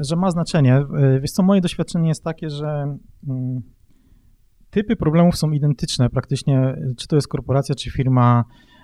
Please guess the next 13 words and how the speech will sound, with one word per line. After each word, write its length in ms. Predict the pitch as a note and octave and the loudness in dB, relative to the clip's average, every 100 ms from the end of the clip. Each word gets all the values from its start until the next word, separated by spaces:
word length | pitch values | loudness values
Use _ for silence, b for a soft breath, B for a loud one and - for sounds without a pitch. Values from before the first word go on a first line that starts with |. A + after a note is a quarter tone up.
| B | B
e, 120 | C#3 A#2+ | -4 -2
nie 120 | G#2+ | -2
wiem, 280 | G#2 G2+ A2 | -4 -6 -6
e, 400 | C3 A2+ A2 A2+ - | -2 0 0 -4 -8
stuosobowa 800 | - C3+ C3 - A#2+ B2 A#2+ A#2+ | -6 -2 -2 -4 -4 -2 -2 -4
czy 140 | - | -2
pięćdziesięcioosobowa. 1040 | B2+ A2+ G#2+ A2+ A2+ - A2 G#2+ A#2 B2+ | -2 0 0 -2 -2 -4 -6 -4 -2 -2
Sam 200 | B2 C#3 | -2 -2
teraz 220 | B2+ B2+ - | -2 -4 -6
współtworzę 640 | - B2 - C3+ B2 B2 | -12 -12 -6 -4 0 0
firmę 280 | - B2 A#2+ | 0 0 0
trzydziestoosobową 1000 | - B2 C3+ C#3 A#2+ B2 A#2 A#2 C#3 C#3+ | -2 -4 -4 -4 -6 -6 -4 0 0 0
i 240 | C#3 | 0